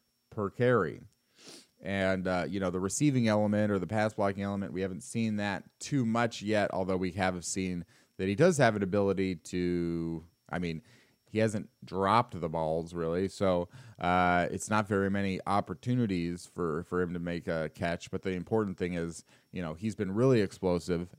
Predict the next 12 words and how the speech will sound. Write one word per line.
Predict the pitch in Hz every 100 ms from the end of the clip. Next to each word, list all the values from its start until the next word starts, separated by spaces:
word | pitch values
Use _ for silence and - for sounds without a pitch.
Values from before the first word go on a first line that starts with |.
| -
as | 90 98
a | 101
runner | 101 151 139 80
in | 87
a | 98
way | 95 101 101
that, | 101 107 -
uh, | 98 101
they've | 104
been | 101 104
missing | 101 - 113 -
since | 98 95 -